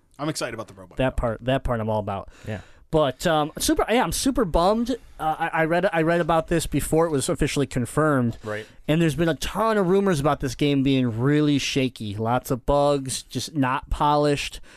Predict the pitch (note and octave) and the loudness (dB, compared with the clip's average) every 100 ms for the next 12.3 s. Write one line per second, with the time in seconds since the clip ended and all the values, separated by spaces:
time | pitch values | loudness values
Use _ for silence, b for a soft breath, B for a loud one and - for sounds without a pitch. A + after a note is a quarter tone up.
0 | B - C3 C3+ B2+ C#3+ B2+ C3 C#3 C3 | B -2 0 2 0 2 2 4 2 2
1 | C#3 C#3+ - C3 A#2+ A#2+ B2 C3 C#3+ D3 | 2 0 0 -2 0 0 2 2 2 0
2 | C3+ D#3 C3 C3+ D3+ D#3 D3 C#3 B2 - | -2 0 0 0 -2 -2 0 0 -2 -2
3 | D#3 D3 C#3+ D#3+ - D3+ C#3+ D3 - C#3 | 0 2 2 -2 -2 0 0 0 0 0
4 | C3 C3 B2 C#3+ C#3+ C3+ B2+ B2+ C3+ C3 | 2 0 0 0 2 0 2 2 0 -2
5 | - D#3 C3 - - F#3 F3+ C3 A#2+ A#2+ | -4 0 0 -2 -2 2 2 2 2 0
6 | B B B - C#3 B2+ C#3+ C#3 C3 C3+ | B B B -2 0 2 2 2 0 -2
7 | B2+ B2 B2+ - A#2 B2 - C3+ A2+ G#2 | -2 0 -2 -2 -4 -4 -2 -2 -2 -4
8 | B B B B - C#3+ C3+ B2+ - b | B B B B 0 2 4 2 -2 b
9 | b G#2+ B2 C#3+ G3 A3 F3+ F#3+ F3 - | b -2 2 2 2 0 2 2 2 -2
10 | - - _ _ - - - F#3+ - - | -12 -20 _ _ -8 -6 0 -2 -2 -2
11 | G3+ G3+ F3+ F#3 - F#3+ F#3+ G3 D3 B2 | 0 2 2 0 0 0 2 2 2 2
12 | A#2+ - | 0 -2